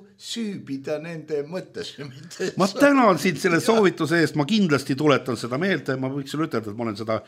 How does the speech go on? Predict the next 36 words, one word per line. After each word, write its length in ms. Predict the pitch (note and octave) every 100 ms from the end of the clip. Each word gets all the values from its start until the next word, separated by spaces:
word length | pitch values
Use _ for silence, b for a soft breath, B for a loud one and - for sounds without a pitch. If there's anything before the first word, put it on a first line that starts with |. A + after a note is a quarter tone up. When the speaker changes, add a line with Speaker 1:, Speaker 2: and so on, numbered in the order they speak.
| B B
Speaker 2:
oma 200 | - A#2+
elu 140 | C#3+ A#2+
jooksul 300 | A2 - G#2+
ikka 100 | G#2+
päris 220 | A#2+ A2+
mitu 180 | F3 B2
korda 280 | D3+ E3+ C3
läbi 200 | D#3 C3+
lugenud, 400 | B2 A2+ G#2+ G2+ B B B
aga 320 | - A2+ - A2 A2+ A#2
kordamine 580 | F3 D3 A2 G#2 G2+ A2
on 160 | F3+ D#3
tarkuse 500 | D3+ C#3 C3+ - C#3
ema. 160 | C3+ A#2+
Speaker 1:
Vaata, 240 | A#2 C4 -
aeglaselt 1400 | B3+ C4+ B3+ A#3+ G3+ F3+ D#3 E3 D#3+ D#3 E3 D3+ C3 -
ja 180 | C#3+ C#3+
rahulikult, 1120 | D#3 F#3 F#3+ D3+ B2 A2+ G#2 G2+ - G#2+ G2+
siis 300 | - G3+ -
tuleb 240 | G3 F#3 D#3+
Speaker 2:
Kordamine 520 | F3+ D#3+ C3+ C3 C3
Speaker 1:
sealt 140 | B2 A#2
Speaker 2:
on, 80 | F3
jah. 80 |
Speaker 1:
mõndagi 480 | F#3 D#3 C3 A#2+ A#2
õudset 600 | B2+ B2+ G2+ - - F2 D3+
Speaker 2:
Kordamine 400 | F3 C#3 C3 C3
on 80 |
Speaker 1:
välja. 80 | C#3
Speaker 2:
tarkuse 400 | D3+ - C3+ E3
ema, 180 | F#3+ D#3
papagoi 540 | D3 D3 C3 C3 B2+ A#2+
on 140 | A#2
tarkuse 420 | C3+ C3 A#2+ C3+
laps, 300 | F3+ F#3+ - C3+
eks? 200 | C3